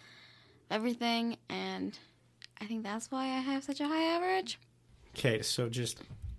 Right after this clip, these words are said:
Speaker 2: a hardworking perfectionist with h-, lots of goals in life. What are you gonna be using the scholarship for? Are you going to school? Well, what are you going to school for, if you don't mind me asking?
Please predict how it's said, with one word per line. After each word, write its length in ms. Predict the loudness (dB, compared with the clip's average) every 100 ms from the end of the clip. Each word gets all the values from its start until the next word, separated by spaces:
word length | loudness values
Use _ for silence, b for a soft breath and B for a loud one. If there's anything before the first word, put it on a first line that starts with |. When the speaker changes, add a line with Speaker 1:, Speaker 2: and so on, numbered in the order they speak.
| -4
Speaker 2:
a 60 | -2
hardworking 920 | 8 10 12 12 8 8 6 6 6
perfectionist 920 | 4 6 4 2 2 0 0 -4 -10 b b b b 0
with 240 | 0 0
h-, 300 | -6 -4 4
lots 280 | 10 10 10
of 100 | 4
goals 300 | 6 4 4
in 160 | 4 2
life. 400 | 0 -4 -6 -20 _ _ _
What 260 | 6 6 6
are 200 | 4 6
you 160 | 6 4
gonna 180 | 4 4
be 120 | 2
using 340 | 2 2 4
the 80 | 2
scholarship 460 | 0 0 -2 -2 -6
for? 200 | -4 -2
Are 100 | 0
you 220 | 0 0
going 240 | 2 2 2
to 100 | -2
school? 600 | 0 2 2 2 0 -4 -16 _ _ 0
Well, 180 | 2 4
what 280 | 4 4 4
are 140 | 4
you 160 | 4 0
going 160 | -4
to 80 | -4
school 280 | -8 -4 -6
for, 500 | -6 -6 -6 -6 -12 -16 -10
if 120 | 0
you 60 | 2
don't 160 | 2
mind 180 | 0 -2
me 80 | -2
asking? 380 | -2 -4 -6